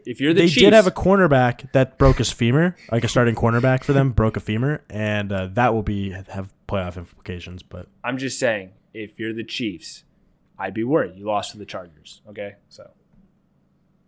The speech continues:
Speaker 2: You're a fucking clown. Okay, so the Char-, or f-, the fucking Packers played the Bears. Packers win thirty-five sixteen. Was close for some of it, but the Packers just started to pull away.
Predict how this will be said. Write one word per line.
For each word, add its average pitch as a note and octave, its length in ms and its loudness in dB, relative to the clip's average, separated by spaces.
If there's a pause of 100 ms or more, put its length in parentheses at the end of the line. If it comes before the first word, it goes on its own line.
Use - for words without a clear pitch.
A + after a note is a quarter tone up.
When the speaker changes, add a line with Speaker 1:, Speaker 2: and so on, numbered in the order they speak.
(680)
Speaker 2:
You're A#2 180 -10
a F#2+ 40 -12
fucking - 300 -16
clown. - 340 2
Okay, A2+ 280 0
so C#3 200 0
the C3 100 0
Char-, D3+ 340 2
or C3+ 120 4
f-, - 180 -4
the C#3+ 220 0
fucking D#3+ 300 0
Packers D3+ 500 2
played C#3 240 0
the A#2+ 60 -6
Bears. A2 480 -2 (540)
Packers F#3+ 360 6
win D#3 260 4
thirty-five B2+ 600 4
sixteen. A2+ 840 -4 (320)
Was C#3 580 4
close C#3 400 0
for - 160 -10
some C3 240 0
of B2 100 -2
it, B2+ 200 -2
but G#2 200 -4
the G2+ 120 -6
Packers F2+ 400 -6
just F2+ 120 -10
started E2+ 220 -10
to F2 60 -14
pull F2+ 220 -10
away. F2+ 260 -8